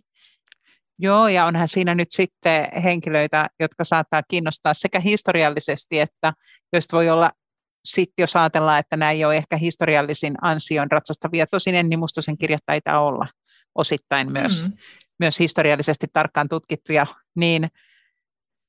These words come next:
Speaker 1: pääsee sitten elämään jotakin sellaista glamour-elämää tai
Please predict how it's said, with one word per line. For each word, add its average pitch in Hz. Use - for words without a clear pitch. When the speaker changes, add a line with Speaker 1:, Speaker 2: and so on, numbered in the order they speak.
Speaker 1:
pääsee 247
sitten 254
elämään 233
jotakin 196
sellaista 185
glamour-elämää 160
tai 151